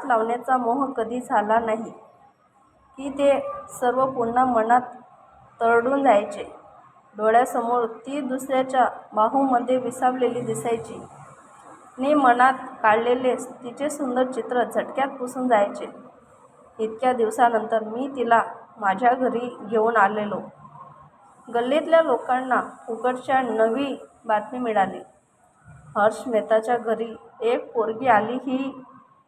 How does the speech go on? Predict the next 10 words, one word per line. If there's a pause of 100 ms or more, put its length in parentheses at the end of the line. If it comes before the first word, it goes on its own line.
(100)
एवढशी
गोष्टीला (720)
गल्लीतल्या
लोकांनी
ब्रेकिंग
न्यूज
बनवली. (880)
मला
हे
सर्व